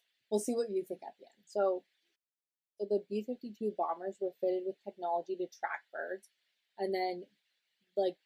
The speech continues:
to be disguised by the night sky, and then also kill the actual real birds. So now, to explain exactly how the real killing of birds happened, I'm going to read you a quote directly from the history page of the Birds Aren't Real website.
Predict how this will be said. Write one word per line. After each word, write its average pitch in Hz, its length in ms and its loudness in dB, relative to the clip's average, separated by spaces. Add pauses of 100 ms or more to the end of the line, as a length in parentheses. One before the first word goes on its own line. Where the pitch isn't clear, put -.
(100)
to 202 80 4
be 190 180 -2
disguised 175 560 2
by 175 140 4
the 175 80 2
night 175 260 -4
sky, 180 460 -4
and 185 180 -2
then 180 320 -4
also 185 380 2 (180)
kill 175 440 2
the 185 80 4
actual 170 520 0
real 175 220 2
birds. 214 440 -4 (1200)
So 208 300 4
now, 202 280 0
to 226 80 -4
explain 208 380 0
exactly 202 500 -2
how 202 80 0
the 185 180 -2
real 180 340 2 (400)
killing 190 280 0
of 175 120 -4
birds 175 360 0
happened, 190 420 -2
I'm 190 120 -6
going 196 220 0
to 254 80 -8
read 180 200 0
you 185 100 2
a - 120 -12
quote 180 280 2 (400)
directly 190 640 2
from 180 220 0
the 175 140 -6
history 190 400 -2
page 190 200 -2
of - 160 -8
the 175 140 -4
Birds 175 320 0
Aren't 185 220 -10
Real 175 180 0
website. 196 540 -2